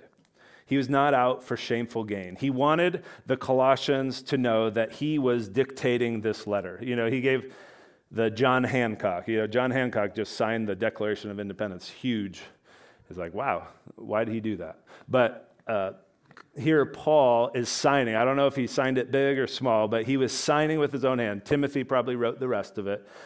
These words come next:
as Paul was dictating. But he's saying, "This is from me. This is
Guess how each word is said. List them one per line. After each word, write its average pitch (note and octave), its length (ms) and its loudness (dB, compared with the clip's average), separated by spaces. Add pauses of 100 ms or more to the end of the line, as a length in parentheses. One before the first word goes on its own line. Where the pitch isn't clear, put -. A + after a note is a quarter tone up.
(180)
as G#2+ 220 -2
Paul A2 200 0
was A#2 120 -4
dictating. F#2+ 480 -6
But G2+ 100 -4
he's G#2 100 -4
saying, G#2 240 -2
"This D3+ 240 2
is D#3 140 -2
from B2 340 0
me. G2+ 320 -4 (640)
This C#3+ 240 0
is C#3 360 0